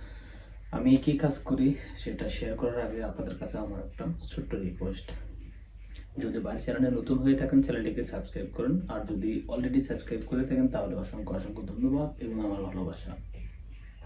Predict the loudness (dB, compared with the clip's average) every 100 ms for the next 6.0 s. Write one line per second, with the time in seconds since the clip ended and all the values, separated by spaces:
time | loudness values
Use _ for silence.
0 | -14 -16 -16 -16 -16 -14 -12 -12 -10 -12
1 | -12 -12 -4 0 4 4 4 0 -2 -4
2 | -6 -8 -4 -4 -4 -4 -4 -4 -4 -6
3 | -8 -6 -4 -6 -8 -10 -12 -12 -14 -10
4 | -4 -4 -2 -4 -4 -4 -6 -4 -4 -4
5 | -6 -8 -12 -12 -14 -12 -10 -8 -2